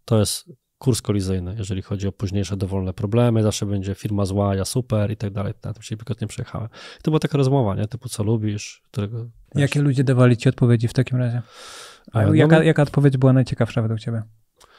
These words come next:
Speaker 2: Bo to
Speaker 1: Czy ja
Speaker 2: jest,
Speaker 1: pa-, czy
Speaker 2: to
Speaker 1: ja
Speaker 2: jest
Speaker 1: pamiętam jedną?
Speaker 2: ciekawe pytanie na rozmowie o pracy, co? To
Speaker 1: Czy, tak, cie-, ciekawe, myślę, że ciekawe, no, bo mieliśmy jeszcze bardziej dziwne <laughs> pytania, ale to akurat to jest takie jedno parlamentarne, które mogę zacytować.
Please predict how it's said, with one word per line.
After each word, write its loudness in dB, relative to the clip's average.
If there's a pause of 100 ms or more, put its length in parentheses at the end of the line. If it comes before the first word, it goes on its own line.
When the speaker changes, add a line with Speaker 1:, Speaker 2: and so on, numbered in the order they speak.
(120)
Speaker 2:
Bo -2
to -2
Speaker 1:
Czy 4
ja 8
Speaker 2:
jest, 6
Speaker 1:
pa-, -4
czy -6
Speaker 2:
to 6
Speaker 1:
ja 10
Speaker 2:
jest 8
Speaker 1:
pamiętam 4
jedną? 0
Speaker 2:
ciekawe 4
pytanie 2
na 4
rozmowie 2
o 2
pracy, -2
co? -2
To -2
Speaker 1:
Czy, -4 (120)
tak, 0
cie-, -2
ciekawe, -4
myślę, -8
że -4
ciekawe, -8
no, -4
bo -2
mieliśmy 0
jeszcze -2
bardziej 0
dziwne -6
<laughs> 0
pytania, -2
ale -4
to -4
akurat -6
to -6
jest -2
takie -4
jedno 0
parlamentarne, 0
które -6
mogę -4
zacytować. -4